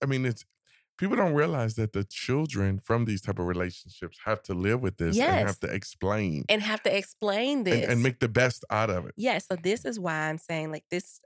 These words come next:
Speaker 2: uh, you know, because we have to acknowledge that these things are happening.
Speaker 1: Yes.
Speaker 2: Um, and that we're dealing with these things.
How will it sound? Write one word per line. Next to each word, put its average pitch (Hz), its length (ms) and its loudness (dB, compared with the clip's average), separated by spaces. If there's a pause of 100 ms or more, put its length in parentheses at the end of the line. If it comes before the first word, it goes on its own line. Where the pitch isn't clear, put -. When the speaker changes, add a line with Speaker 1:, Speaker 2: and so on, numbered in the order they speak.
Speaker 2:
uh, - 40 -4 (140)
you 185 100 0
know, 160 140 2
because 170 360 -4 (800)
we 214 180 0
have 190 240 -2
to - 120 2
acknowledge 160 580 0
that 165 160 -6
these 160 180 -2
things 156 240 -4
are 143 60 -4
happening. - 520 -6
Speaker 1:
Yes. - 380 -10 (140)
Speaker 2:
Um, 156 220 2
and 151 100 0
that 151 120 2
we're 160 140 0
dealing 156 320 2
with 151 140 -4
these 147 180 -6
things. 151 320 -4